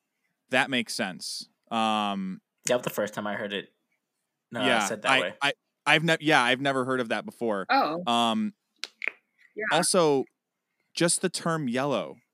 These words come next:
Speaker 1: That's just so wildly offensive.
Speaker 3: Yeah.
Speaker 1: I don't understand. Where, where did, did, is this because of the yellow Power Rangers? Because I don't understand.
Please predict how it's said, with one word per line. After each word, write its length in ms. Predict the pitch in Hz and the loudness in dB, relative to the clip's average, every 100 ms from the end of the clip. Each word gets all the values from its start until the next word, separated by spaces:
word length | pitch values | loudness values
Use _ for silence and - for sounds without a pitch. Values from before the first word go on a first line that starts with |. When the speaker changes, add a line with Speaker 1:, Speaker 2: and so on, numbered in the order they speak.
| _ | _
Speaker 1:
That's 220 | 127 131 | -6 -6
just 400 | - 143 - - - | -4 -4 -6 -8 -6
so 640 | - - 156 151 147 143 - _ - | -4 0 0 2 0 -2 -6 _ -16
wildly 680 | 117 117 135 139 139 127 | -10 -2 0 2 0 0
offensive. 580 | 123 113 127 117 73 - _ - | -2 -2 -4 -4 -10 -16 _ -20
Speaker 3:
Yeah. 60 | - - | -14 -4
Speaker 1:
I 80 | 120 | -2
don't 160 | 127 | 0
understand. 440 | 131 127 - 147 117 | 0 -2 -4 -6 -2
Where, 200 | 127 139 | -2 -2
where 180 | 131 135 | -2 -2
did, 100 | 131 - 117 113 - | -4 -12 -18 -18 -6
did, 260 | 127 139 - | -2 -2 -2
is 120 | 131 | -2
this 120 | 180 | -2
because 520 | - 190 - 185 202 | -2 -4 0 2 2
of 360 | 175 196 214 202 208 | 2 2 0 -4 -8
the 120 | 170 | -2
yellow 240 | 185 190 | 0 0
Power 260 | 190 202 190 | 0 0 0
Rangers? 400 | 190 190 190 185 | 0 -2 -2 -4
Because 260 | 170 160 156 | -4 -4 0
I 100 | 151 | 0
don't 140 | 170 | 0
understand. 640 | 175 147 - 151 143 135 | -2 -4 -4 -2 -2 -2